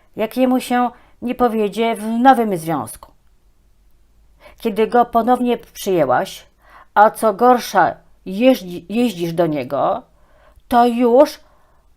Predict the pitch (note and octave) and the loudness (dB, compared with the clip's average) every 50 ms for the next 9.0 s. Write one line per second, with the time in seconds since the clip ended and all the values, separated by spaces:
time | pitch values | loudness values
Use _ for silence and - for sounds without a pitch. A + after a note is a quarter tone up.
0 | _ _ _ _ _ _ _ _ _ _ _ _ _ _ _ _ _ _ _ - | _ _ _ _ _ _ _ _ _ _ _ _ _ _ _ _ _ _ _ -4
1 | A3+ B3+ C4+ B3+ B3 C4 B3+ B3 - B3 B3 B3 B3 - - _ _ _ _ _ | 0 0 0 2 2 2 0 0 0 -2 -2 -2 -4 -6 -12 _ _ _ _ _
2 | _ _ _ _ _ _ _ _ - A#3 A#3+ - - A3 F#3+ C#3 G#2 - - G2 | _ _ _ _ _ _ _ _ 0 0 2 2 2 2 2 0 0 -2 -8 -18
3 | - _ _ _ _ - _ _ _ _ _ _ _ _ _ _ _ _ _ _ | -20 _ _ _ _ -20 _ _ _ _ _ _ _ _ _ _ _ _ _ _
4 | _ _ _ _ _ _ _ _ _ _ _ _ _ _ _ _ _ _ _ _ | _ _ _ _ _ _ _ _ _ _ _ _ _ _ _ _ _ _ _ _
5 | _ _ _ _ _ _ _ _ _ _ _ _ - A#3 A#3+ B3 B3 B3 C4+ C4+ | _ _ _ _ _ _ _ _ _ _ _ _ -2 0 0 2 2 2 0 0
6 | C4+ B3+ - C4+ B3+ B3+ A#3+ A3+ B3+ A#3+ G3+ B3 A#3+ - G3+ G#3+ C4 C4 A3+ A3 | 0 0 2 2 2 2 2 0 -2 0 2 2 0 2 4 4 6 6 6 4
7 | - - - - - _ _ _ _ _ _ _ _ _ _ _ _ _ _ _ | 2 -4 -16 -20 -20 _ _ _ _ _ _ _ _ _ _ _ _ _ _ _
8 | _ _ _ - G#3 A3+ A#3+ G#3 F#3+ B3 C4 B3+ B3 B3 - - - - - | _ _ _ -4 0 2 2 2 4 4 6 6 6 4 -2 -10 -18 -18 -20